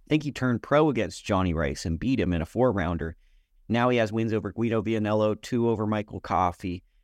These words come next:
If he were to able to fight for a world title, get in a world title fight,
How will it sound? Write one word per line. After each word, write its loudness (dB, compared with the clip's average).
If 0
he 2
were 2
to 0
able 0
to -2
fight 0
for -2
a 0
world -2
title, 0
get 0
in 0
a 0
world -2
title -2
fight, 0